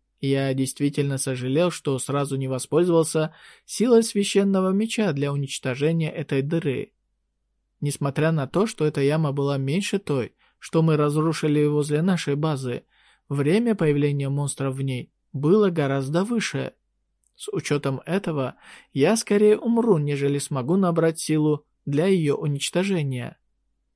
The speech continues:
Время шло, а я всё ещё не мог придумать действительного способа,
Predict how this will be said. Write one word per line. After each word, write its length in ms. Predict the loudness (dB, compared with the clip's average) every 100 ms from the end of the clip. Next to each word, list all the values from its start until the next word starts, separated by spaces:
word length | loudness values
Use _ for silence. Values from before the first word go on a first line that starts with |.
| _
Время 480 | -6 -2 2 2 2
шло, 420 | 0 0 0 0 _ -20 -20 -6
а 80 | 2
я 120 | 2
всё 220 | 2 2
ещё 280 | 0 0 -2
не 140 | -2 0
мог 220 | 0 0
придумать 440 | -2 0 0 0
действительного 680 | -2 -4 -2 0 -2 -2 -4
способа, 640 | -6 -2 0 0 0 0